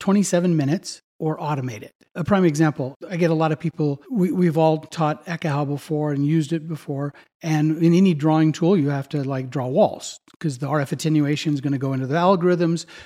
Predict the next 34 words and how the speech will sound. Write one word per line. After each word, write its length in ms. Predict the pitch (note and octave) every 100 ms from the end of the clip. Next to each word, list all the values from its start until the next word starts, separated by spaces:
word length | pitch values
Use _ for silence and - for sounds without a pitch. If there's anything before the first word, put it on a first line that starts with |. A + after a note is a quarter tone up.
| -
So 140 | -
we 80 | F#3+
have 100 | E3
to 80 | D#3
draw 220 | C3+ C3+
walls. 400 | C#3 F3 B2+ - _
I 160 | - B3
found 380 | - A3 G3 E3
when 140 | E3
I 420 | D#3+ D#3 D3+ D3 - -
use 300 | D3+ F3+ E3 -
automatic 520 | D#3 F3+ F3+ F3+ E3
wall 340 | D#3 D3 D3+ D#3+
drawing, 540 | D3+ D#3 E3+ F#3+ G#3+ _ _ _ -
it 160 | E3+
takes 260 | - F#3 -
me 120 | E3+
longer 500 | C3+ C#3 F3 G#3+ G#3
to 120 | F3
fix 380 | D#3+ G3+ G3+ - - _ -
the 120 | D#3+
mistakes 560 | D3+ - F3+ D#3+ - -
than 160 | D#3
it 100 | D#3
does 200 | C#3 D3
just 200 | C3 D#3+
to 80 | -
do 80 | E3
it 60 | D3
right 180 | D#3+
in 60 | D#3
the 80 | C#3+
first 380 | - D3 - - _ -
time. 200 | B2